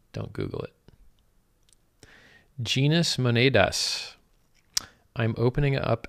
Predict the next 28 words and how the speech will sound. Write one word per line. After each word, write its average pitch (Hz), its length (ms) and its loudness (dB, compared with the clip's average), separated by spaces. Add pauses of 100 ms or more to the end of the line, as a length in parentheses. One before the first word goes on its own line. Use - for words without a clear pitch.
in 107 180 -4
Vegas 101 400 -4
tomorrow, 98 640 -6
lol." 92 420 -8 (1600)
Oh, 127 320 -2 (300)
he's 113 160 -6
talking 107 260 -2
about 107 180 -4
the 107 80 -6
haircuts 104 340 -8
and 104 80 -8
hand 104 140 -8
jobs. 101 240 -10 (680)
"Watch 143 260 4
Tony, 139 260 2
I 117 120 2
Am 120 80 2
Not 113 160 2
Your 110 100 0
Guru." 104 380 -2 (240)
Yeah, 196 200 0 (360)
it's - 100 -8
all 143 80 2
right. 117 220 -2 (1300)
Uh, 110 440 0 (320)
I 120 100 -4
saw 110 280 -4
it. - 60 -12